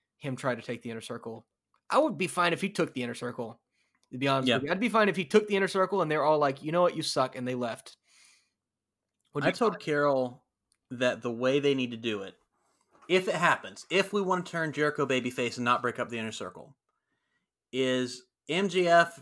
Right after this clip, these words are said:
Speaker 2: versus Chris Jericho, uh, and M J F wins, right? The Inner Circle are out there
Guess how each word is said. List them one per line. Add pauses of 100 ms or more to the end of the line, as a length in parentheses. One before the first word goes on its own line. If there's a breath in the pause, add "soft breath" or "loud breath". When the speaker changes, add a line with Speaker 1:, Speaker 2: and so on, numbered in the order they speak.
Speaker 2:
versus
Chris
Jericho, (840)
uh, (120)
and
M
J
F
wins, (180)
right? (540)
The
Inner
Circle
are
out
there